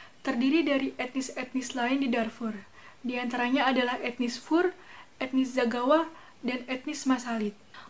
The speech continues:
Mereka melakukan perlawanan terhadap pemerintah Sudan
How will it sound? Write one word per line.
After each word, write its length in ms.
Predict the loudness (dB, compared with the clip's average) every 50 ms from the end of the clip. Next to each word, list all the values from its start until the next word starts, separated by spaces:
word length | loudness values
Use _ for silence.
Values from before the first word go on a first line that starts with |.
| -6 0
Mereka 320 | 2 2 2 2 2 2 2
melakukan 720 | 4 4 4 2 2 2 0 -4 -2 2 2 2 2 2
perlawanan 480 | 0 2 2 4 4 4 4 4 2 2
terhadap 400 | 0 -2 0 2 2 2 2 0
pemerintah 480 | 0 0 0 0 -2 -2 -4 -4 -6
Sudan 480 | -4 0 2 2 4 4 2 2 -2 -4